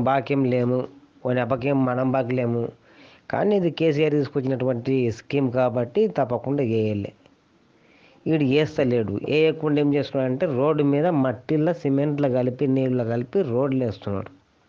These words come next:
కొడంగల్ మండలం లోపల. అందులో మిగిలి, మిగిలిన లక్షలు లక్షలు లాస్ట్కు పంచుకుంటారు. కాంగ్రెస్ ప్రభుత్వంలో జరిగింది. ఇంతకుముందు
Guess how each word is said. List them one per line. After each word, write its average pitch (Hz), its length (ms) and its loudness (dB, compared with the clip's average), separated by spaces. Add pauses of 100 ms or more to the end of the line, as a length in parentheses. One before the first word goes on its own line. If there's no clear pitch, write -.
(580)
కొడంగల్ 131 380 2 (100)
మండలం 113 360 0
లోపల. 98 220 -2 (1120)
అందులో 147 340 2
మిగిలి, 147 300 0 (100)
మిగిలిన 175 360 2 (120)
లక్షలు 180 420 2
లక్షలు 143 400 0 (1900)
లాస్ట్కు 139 400 -2 (120)
పంచుకుంటారు. 120 680 0 (880)
కాంగ్రెస్ 139 420 2
ప్రభుత్వంలో 147 440 2 (160)
జరిగింది. 131 340 2
ఇంతకుముందు 127 380 2